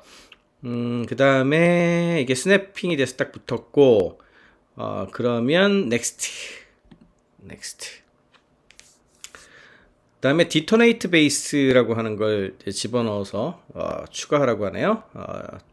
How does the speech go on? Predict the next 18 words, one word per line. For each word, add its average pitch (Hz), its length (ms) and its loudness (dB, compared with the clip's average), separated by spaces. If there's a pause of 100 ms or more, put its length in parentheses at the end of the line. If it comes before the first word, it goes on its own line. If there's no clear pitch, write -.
보자. 78 440 -6 (560)
어, 117 460 0
디토네이트도 196 960 2
사실은 151 760 0 (460)
폭발한 220 420 2
뜻, 143 260 -6
한다는 139 380 2
뜻인데, 123 560 -2
같은 160 300 -6
뜻인데, 127 640 -4 (280)
어, - 160 -10
폭발할 208 480 2
수 185 200 -2
있는 139 480 2
베이스를 143 520 0
깔라는 151 380 0
뜻인가 110 400 -4
봐요. 101 420 -2